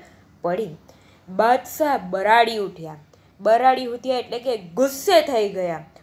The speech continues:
મોટેથી બૂમ પાડી ઉઠ્યા, "કેવો કમનસીબ દિવસ છે,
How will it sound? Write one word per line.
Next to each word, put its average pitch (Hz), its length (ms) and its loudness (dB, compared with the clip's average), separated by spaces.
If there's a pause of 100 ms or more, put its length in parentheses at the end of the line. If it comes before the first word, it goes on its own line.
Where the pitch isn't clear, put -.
મોટેથી 254 540 -4
બૂમ 302 500 -2
પાડી 262 280 4
ઉઠ્યા, 175 420 -10 (760)
"કેવો 339 380 4
કમનસીબ 294 880 -2
દિવસ 226 500 0
છે, 180 220 -10